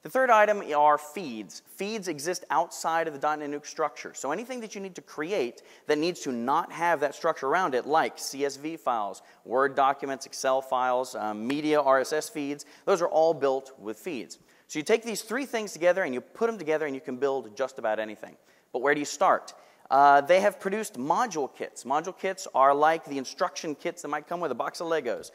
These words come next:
They're ready to use, they're example code, they're example instructions that tell you how to do what you wanna do. You'll find them for free on the dot net Nuke store and on D N N dev dot com. Uh, you can go and download those and just get started. Take it apart, figure out how it was built.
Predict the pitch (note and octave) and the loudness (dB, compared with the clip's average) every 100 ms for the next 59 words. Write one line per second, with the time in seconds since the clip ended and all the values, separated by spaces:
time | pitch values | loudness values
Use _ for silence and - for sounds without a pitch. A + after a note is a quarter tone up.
0 | - - - C3 D3 D#3+ C3+ A#2+ C3+ F3 | -20 -16 0 4 6 6 2 -2 0 0
1 | A3+ D#3 B2 A#2 B2 D3 A#2+ - - F3 | -2 -4 -4 -4 -6 -6 -8 -8 0 2
2 | F#3+ D3+ C3 A2+ C#3+ D3+ A#2+ - E3 E3 | 2 -2 -4 -4 -8 -8 -10 -2 -2 -2
3 | F3 B2+ - D#3 A#2+ - D3 E3+ C#3+ C3+ | -10 -14 -6 -4 -4 0 2 2 0 -4
4 | D3+ C#3+ - - C3 C#3+ C3+ C3 C3+ C#3 | -4 -4 -10 -8 -2 0 0 -2 -2 -2
5 | F#3+ B2 - - - C3 - F3 F3 D#3+ | 0 0 -2 -20 -8 -4 4 4 2 -6
6 | B2+ - C#3+ D#3 G#3 A#3 C3 C3+ C3+ C3 | -10 -8 -4 -4 -4 -6 -2 0 0 -4
7 | A2+ C3 B2+ D3 D3+ C#3 C3 - - D3+ | -6 -6 -2 0 0 0 -4 -8 0 2
8 | F#3 G#3+ B2+ C3+ C#3+ C3+ D3 D3 D3 C#3 | 2 0 -2 -4 -2 -4 -6 -6 -6 0
9 | C#3+ C#3+ C3+ B2+ - E3 G#3+ - - - | 0 2 -2 -2 -4 -4 -6 -14 -20 0
10 | B2 C#3 C#3+ D3+ D3 C3 D#3 E3+ F#3 F#3 | 2 2 0 0 0 4 4 4 2 0
11 | F3 F#3 G#3+ G#3 C#3 F#3 F3+ G#3+ - - | 4 2 2 -4 -10 -12 -10 -10 -8 -6
12 | A3 D3+ G2 - - _ - F#3+ G#3+ G3+ | -4 -4 -6 -12 -20 _ -6 -4 -2 -2
13 | - G3+ - - F3+ G3 F#3+ F3+ F3 D3 | 2 0 0 -6 0 0 0 -2 -2 -4
14 | B2 F#3+ D3+ - - | -2 0 0 -2 -18